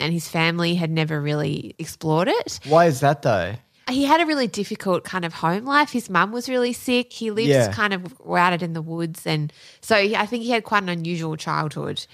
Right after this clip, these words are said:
Speaker 2: Right.
Speaker 1: Um,
Speaker 2: And nobody kinda noticed? Like
Speaker 1: well, I think they just thought that was him. Like
Speaker 2: Yeah,
Speaker 1: all these
Speaker 2: right.
Speaker 1: f-, sort of quirks were just him.
Speaker 2: Yeah,
Speaker 1: And I think
Speaker 2: and
Speaker 1: that's
Speaker 2: that's
Speaker 1: probably
Speaker 2: not
Speaker 1: quite
Speaker 2: uncommon,
Speaker 1: a common
Speaker 2: yeah.
Speaker 1: story,
Speaker 2: Mm.
Speaker 1: particularly maybe a generation ago.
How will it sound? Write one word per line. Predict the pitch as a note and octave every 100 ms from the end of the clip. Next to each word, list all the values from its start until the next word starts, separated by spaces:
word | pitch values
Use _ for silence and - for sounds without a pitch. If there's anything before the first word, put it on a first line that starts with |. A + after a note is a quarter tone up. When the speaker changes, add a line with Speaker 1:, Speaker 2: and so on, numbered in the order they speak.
| _ _
Speaker 2:
Right. | C3+ C#3+ F3+ -
Speaker 1:
Um, | F3
Speaker 2:
And | D3+ D#3
nobody | D3+ D3 C3+ C3
kinda | C3+ B2+
noticed? | A#2+ A#2+ C3 E3 - -
Like | C3 B2 A#2
Speaker 1:
well, | C4+ C#4
I | D4
think | C#4+ F#4+ G#4
they | E4
just | C4+ -
thought | A3+
that | G3+
was | F3+ F#3
him. | - G3+ D#3 E3+ - -
Like | G3+
Speaker 2:
Yeah, | D3
Speaker 1:
all | B2+
these | B2+
Speaker 2:
right. | A#2 G2+ - -
Speaker 1:
f-, |
sort | - A3
of | G3 F3+
quirks | G3+ F#3 - -
were | E3+
just | E3+ -
him. | F3+ D#3
Speaker 2:
Yeah, | C4+
Speaker 1:
And | B3+
I |
think | B3+ F#4
Speaker 2:
and | A3
Speaker 1:
that's | G3+ -
Speaker 2:
that's | E4+
Speaker 1:
probably | D4+ C4
Speaker 2:
not | F3+
Speaker 1:
quite | B2 -
Speaker 2:
uncommon, | -
Speaker 1:
a | A#2+ B2+
common | B2
Speaker 2:
yeah. | B2 B2
Speaker 1:
story, | A2+ G#3 G#3+ E3 D3+ E3 A#3
Speaker 2:
Mm. | C3 G#2 A3
Speaker 1:
particularly | A3+ C4 B3 B3+ A3 G3
maybe | F3+ F3+ F3+
a | E3
generation | F3 E3 D#3+ E3+ - G3+
ago. | G3 G#3 C#4+ F4